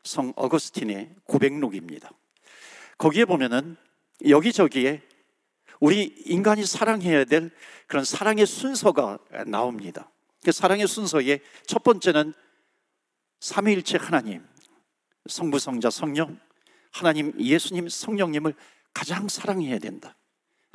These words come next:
두 번째 위는, 두 번째는 인간이에요. 그 다음에 세 번째는 동식물, 그리고 네 번-, 세 번-, 네 번째가 광물입니다. 광물은 돈,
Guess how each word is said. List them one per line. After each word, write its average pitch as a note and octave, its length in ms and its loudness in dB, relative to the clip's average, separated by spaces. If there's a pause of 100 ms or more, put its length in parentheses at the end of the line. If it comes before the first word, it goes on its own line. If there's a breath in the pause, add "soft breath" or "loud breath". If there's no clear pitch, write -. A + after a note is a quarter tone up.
(120)
두 F3+ 100 0
번째 F#3 320 6
위는, D3 240 2 (580)
두 C#3+ 100 -2
번째는 C3 460 0 (340)
인간이에요. G#2 680 -2 (1400 soft breath)
그 - 100 4
다음에 E4 160 6
세 - 180 2
번째는 F#3+ 420 2
동식물, C3 760 -2 (340)
그리고 B2+ 180 4
네 B2 160 8
번-, C#3 120 4
세 F#3 200 2
번-, D#3+ 200 2
네 D3+ 120 8
번째가 C3+ 480 2 (320 soft breath)
광물입니다. G#2+ 920 0
광물은 A#2 440 -2
돈, C3 320 2